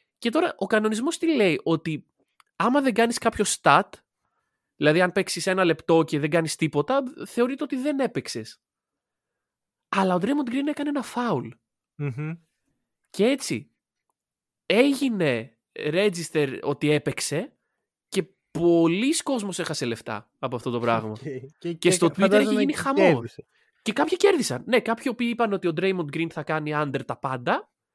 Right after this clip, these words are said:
Speaker 1: το κέρδισαν.
Speaker 2: Ναι.
Speaker 1: Αλλά
Speaker 2: Οκ.
Speaker 1: είχε γίνει χαμός με το ότι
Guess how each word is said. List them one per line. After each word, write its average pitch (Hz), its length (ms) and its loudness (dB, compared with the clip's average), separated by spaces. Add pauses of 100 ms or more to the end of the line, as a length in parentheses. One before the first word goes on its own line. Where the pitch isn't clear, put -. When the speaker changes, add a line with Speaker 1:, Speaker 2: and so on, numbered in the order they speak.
(560)
Speaker 1:
το - 120 -12
κέρδισαν. 110 680 0 (400)
Speaker 2:
Ναι. 139 460 -16 (380)
Speaker 1:
Αλλά 208 220 6
Speaker 2:
Οκ. 233 100 4
Speaker 1:
είχε 151 100 6
γίνει 285 360 0
χαμός 247 460 -2
με 285 120 -2
το 254 160 0
ότι 220 540 -4